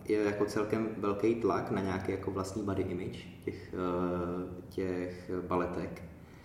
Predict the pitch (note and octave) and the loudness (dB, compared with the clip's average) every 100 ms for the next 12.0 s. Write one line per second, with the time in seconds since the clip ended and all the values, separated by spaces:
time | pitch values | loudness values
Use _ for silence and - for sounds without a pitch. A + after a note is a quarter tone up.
0 | - - - - - F#2 F2 - F#2+ F2+ | -18 -18 -18 -14 0 2 2 4 6 8
1 | F2+ F2 - F2+ E2+ F2+ F#2 - - F#2+ | 6 4 2 2 2 2 2 0 0 2
2 | F#2 F#2 F2+ F2+ F2 F#2+ F#2 F2+ F2 F2+ | 2 2 2 0 0 0 2 0 0 0
3 | F2+ F2 F2+ F2+ - - - F2 E2+ F2+ | 0 -2 -4 -6 -10 -12 -8 -6 -2 -2
4 | F2+ - E2+ F2 F#2 F2+ E2 - F#2 - | 0 0 2 2 2 4 2 2 -4 0
5 | F2 E2 D#2+ D#2+ E2 F2+ F2 F2+ E2+ E2 | 2 4 4 2 -2 0 0 0 -2 -2
6 | D#2+ E2 - F#2 G2 G2 G2 F#2+ F2+ F2+ | -4 -8 -6 -2 0 0 2 0 0 -2
7 | F2 F2 - - F2+ F#2 - G2 F2+ F2+ | -4 -6 -12 -8 -6 -6 -2 0 2 0
8 | F2+ F2+ - - - - - - F2 - | -2 -6 -8 -14 -16 -18 -14 -2 -2 2
9 | F#2+ F2 F2+ F2 F2 - F#2 F2 - F#2 | 4 6 6 4 2 -2 -4 -4 -2 2
10 | F2+ F2+ - F#2 F2+ F2 F2 F2 - F#2 | 2 2 2 0 0 0 2 2 2 2
11 | F2 E2+ A2+ D#3+ F#2 E2 E2+ E2 F2 | 2 2 0 0 0 2 2 0 0